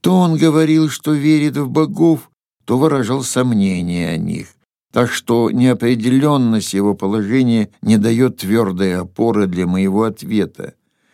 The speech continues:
Я не верю и не хочу думать, чтобы мой Цицилий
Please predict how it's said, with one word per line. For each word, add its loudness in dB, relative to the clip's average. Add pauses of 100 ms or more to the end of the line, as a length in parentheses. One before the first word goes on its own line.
(180)
Я 2
не 2
верю 2
и -2
не 2
хочу -2
думать, 0 (260)
чтобы 0
мой 2
Цицилий -2